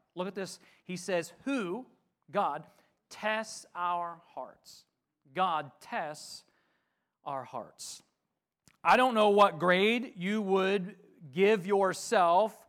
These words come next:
uh, if we were to evaluate our spiritual lives in this moment. I have no idea what you would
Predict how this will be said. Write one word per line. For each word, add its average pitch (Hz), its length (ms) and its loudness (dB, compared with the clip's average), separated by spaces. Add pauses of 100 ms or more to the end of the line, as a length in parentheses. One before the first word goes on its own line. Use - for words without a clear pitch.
(380)
uh, 160 560 2
if 170 140 -6
we 190 120 -4
were 202 100 2
to 175 160 2
evaluate 185 560 -2
our 156 120 -2
spiritual 196 640 -4
lives 160 560 0
in 180 240 -8
this 170 280 -10
moment. 151 440 -6
I 180 100 -6
have 170 100 -6
no 190 160 0
idea 180 300 -2
what 160 240 -6
you 160 140 -8
would 156 160 -10